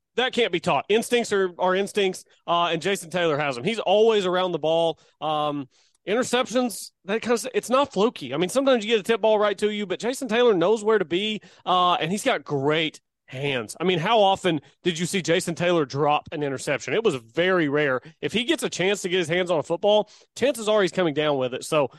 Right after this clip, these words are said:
um, obviously the N F L is a, a, a big step up. You're surrounded by the absolute elites in the world, but I think Jason Taylor can be one of those guys from what we've seen, uh, during his time at Oklahoma State. He's a guy I'll be excited to watch. I just really hope that he makes the roster because,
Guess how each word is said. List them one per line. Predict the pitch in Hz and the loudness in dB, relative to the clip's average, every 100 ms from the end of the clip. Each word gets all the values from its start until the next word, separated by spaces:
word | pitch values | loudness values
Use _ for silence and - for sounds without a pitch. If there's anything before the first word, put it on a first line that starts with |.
| _ - | _ -2
um, | 151 151 151 147 - | 2 2 2 -2 -4
obviously | 180 208 226 226 | -2 0 0 -2
the | 180 190 | 0 0
N | 202 | 0
F | 196 | 0
L | 196 | 0
is | 185 | 0
a, | 165 | -2
a, | 156 151 - | -4 -4 -6
a | |
big | 147 190 - | -4 -4 -2
step | 190 170 | -2 0
up. | 185 226 - | 0 0 -2
You're | 160 | -8
surrounded | 160 170 180 170 | -4 -2 0 0
by | 175 170 | 2 2
the | 160 | 0
absolute | 170 175 190 180 170 _ 165 | -2 -2 0 0 0 _ -4
elites | 170 202 - | 0 0 -2
in | 190 | -2
the | 151 | 0
world, | 180 214 226 - _ _ | 0 2 0 -4 _ _
but | 170 170 | -2 -2
I | 135 170 | -2 -4
think | 208 | -2
Jason | 185 202 190 | -2 -4 -4
Taylor | 165 185 175 147 _ | -2 2 2 0 _
can | - 165 | -8 -4
be | 160 | 0
one | 165 170 | 2 2
of | 156 | 2
those | 151 | 0
guys | 139 156 143 | 0 0 -2
from | - 151 | -4 -4
what | 151 | -4
we've | 147 | -4
seen, | - 151 135 - - _ | -4 -2 -2 -6 -20 _
uh, | 151 156 | 2 2
during | 143 160 147 | 2 2 2
his | 143 | 0
time | 151 143 | 0 0
at | 139 | -2
Oklahoma | 147 135 | -4 -6
State. | 120 127 | -4 -4
He's | 139 196 | -2 0
a | |
guy | 185 | 2
I'll | 190 | 2
be | 170 | 2
excited | 160 - 175 165 | -2 -2 0 0
to | 156 | 0
watch. | 160 160 - _ - | 0 0 -4 _ -10
I | 151 | -8
just | 135 | -6
really | 160 202 196 | 0 4 4
hope | 190 - | 4 2
that | 156 | 0
he | 170 | 2
makes | 170 156 | 2 0
the | 151 | 0
roster | 156 156 165 151 | 0 0 -2 -4
because, | 143 147 139 | -4 -2 -4